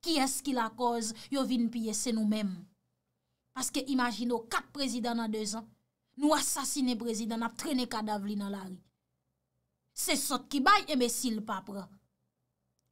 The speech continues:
kote ou menm, ou bay bariyè lib yo tou, kouri antre, e antre yo, antre sa w tande a, yo pral vè w. Lè y ap dechèpiye w, se ou menm ki ouvè pòt bay antre. Poukisa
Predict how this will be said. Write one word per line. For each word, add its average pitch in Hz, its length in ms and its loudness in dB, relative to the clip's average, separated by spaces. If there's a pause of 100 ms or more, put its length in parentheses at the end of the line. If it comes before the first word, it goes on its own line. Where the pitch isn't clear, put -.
kote 381 360 10
ou 392 160 12
menm, 320 380 6 (340)
ou 453 180 12
bay 339 240 8
bariyè 302 440 8
lib 269 180 6
yo 320 100 10 (140)
tou, 403 220 6 (140)
kouri 359 280 2 (120)
antre, 466 200 0 (320)
e 381 80 8 (140)
antre 320 280 8
yo, 302 140 12
antre 302 360 4
sa 285 160 4
w 277 60 -6
tande 254 260 0
a, 269 80 4 (160)
yo 311 240 8
pral 294 280 6
vè 254 80 2
w. 277 160 6
Lè 277 120 4
y 269 60 6
ap 226 160 2 (180)
dechèpiye 254 720 2
w, 202 100 -4 (1400)
se - 280 2
ou 294 140 6
menm 466 640 4
ki 349 100 2
ouvè 277 300 4 (140)
pòt 294 260 6
bay 233 160 4
antre. 226 240 -4
Poukisa 262 460 0